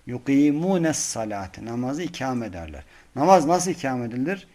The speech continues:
Zahiriyle ve batınıyla ikame edilir. Yerine getirilir. Zahiri dediğimiz abdesti, kıblesi,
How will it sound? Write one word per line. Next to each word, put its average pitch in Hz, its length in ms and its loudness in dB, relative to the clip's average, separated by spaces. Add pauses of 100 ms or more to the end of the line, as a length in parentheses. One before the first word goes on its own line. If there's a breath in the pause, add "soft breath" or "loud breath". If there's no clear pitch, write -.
(760 soft breath)
Zahiriyle 170 920 8 (600)
ve 139 160 2
batınıyla 143 800 6 (720)
ikame 92 380 -8
edilir. - 380 -20 (140)
Yerine 101 260 -8
getirilir. - 460 -18 (260 soft breath)
Zahiri 160 460 6
dediğimiz 180 520 0 (920 soft breath)
abdesti, 143 960 0
kıblesi, 139 920 -2